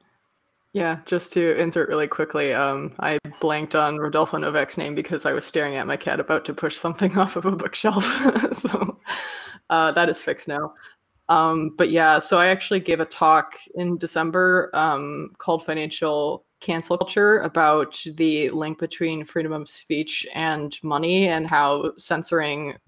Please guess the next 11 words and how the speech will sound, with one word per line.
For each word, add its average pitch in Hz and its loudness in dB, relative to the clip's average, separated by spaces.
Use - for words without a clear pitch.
financial 165 0
access, 151 0
um, 147 0
and 156 -2
also 165 2
just 156 -4
limiting 170 2
financial 151 0
access - 0
in 156 -6
general 147 0